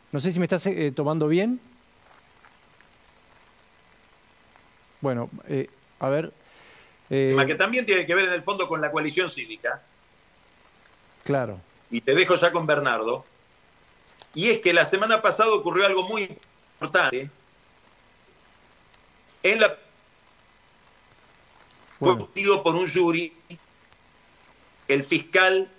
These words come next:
Speaker 2: Claudio, hablamos muchas veces.
Speaker 1: Escapolán,
Speaker 2: Es un tema
Speaker 1: sí.
Speaker 2: que vino siguiendo Carrió también largamente, y esta suspensión se debe al mérito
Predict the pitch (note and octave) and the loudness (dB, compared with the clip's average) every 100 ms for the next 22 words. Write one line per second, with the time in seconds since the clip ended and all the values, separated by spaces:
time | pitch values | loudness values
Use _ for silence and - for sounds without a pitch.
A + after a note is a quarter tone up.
0 | - - E3+ F3+ E3+ C#3+ B2 _ _ _ | -12 2 4 4 0 -2 -4 _ _ _
1 | _ _ _ _ _ _ _ _ C#3+ D3+ | _ _ _ _ _ _ _ _ 0 0
2 | C#3+ B2+ D3 - G3 D#3+ - D#3+ D#3+ - | -2 -8 -8 -2 -2 -2 -6 -6 -6 -10
3 | E3 - _ _ _ - A#2+ D3+ D3+ E3+ | -18 -18 _ _ _ -8 -2 -2 0 2
4 | E3 C3 E3+ E3 G3 D#3 D3+ - C#3 E3+ | 2 0 -4 0 2 4 2 2 0 2
5 | F3+ - D#3+ E3+ - E3 D3 D3 A#3 G3+ | -2 -4 -4 -4 -4 -2 2 2 2 0
6 | D3+ C#3+ D3 E3 D#3 - - _ C#3 E3 | 2 -2 -2 -4 -4 -14 -20 _ 2 4
7 | E3+ E3 F3 D3+ C#3+ D3 D#3+ F3 _ _ | 4 0 -2 -6 -10 -6 -6 -6 _ _
8 | _ _ _ C3 D#3+ A3 A3 G#3 E3 F3+ | _ _ _ -2 2 2 2 0 2 -4
9 | - F#3 D#3+ F#3+ G3+ F3+ D#3+ E3 F#3 F#3 | 0 -2 0 -2 -2 -2 -2 2 2 2
10 | E3 D#3+ E3+ F3 F3 F#3 F#3 | 0 0 -2 -2 -4 -6 -6